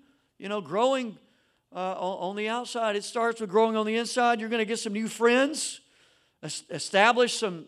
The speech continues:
some relationships that need to be established, and maybe, maybe cut off a few. And then you're gonna pray and fast, and you're gonna change your daily routine. And I believe God's gonna give you some breakthroughs this year.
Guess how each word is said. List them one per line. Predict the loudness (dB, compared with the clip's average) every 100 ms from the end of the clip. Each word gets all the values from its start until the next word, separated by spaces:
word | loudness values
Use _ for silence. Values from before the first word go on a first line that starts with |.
| -14
some | -12 -6
relationships | -2 0 -2 -4 -6 2 2 2 -10 -12
that | -12 -6
need | -6
to | -4
be | -4
established, | -4 0 -2 0 -4 -8
and | -6
maybe, | -6 -6 -12 _ _
maybe | -6 -6 -4
cut | -4 -2
off | -4 -6
a |
few. | -10 -10 -10 -14 _ _ _
And | -4 -2
then | 0
you're | 0 0
gonna | -2
pray | -2 -2 0
and | -2 -2
fast, | -4 -4 -8
and | -12
you're | -14
gonna | -14
change | -12 -10 -8
your | -8
daily | -6 -6
routine. | -8 -10 -10 -12
And | -6
I | -4
believe | 0 -2 -2
God's | -2 -2 -4 -8 -18 -20 _
gonna | -8 -6
give | -2 -2
you | -2
some | -6 -4
breakthroughs | -2 -2 -2 -6 -6 -6
this | -6 -6
year. | -6 -6 -8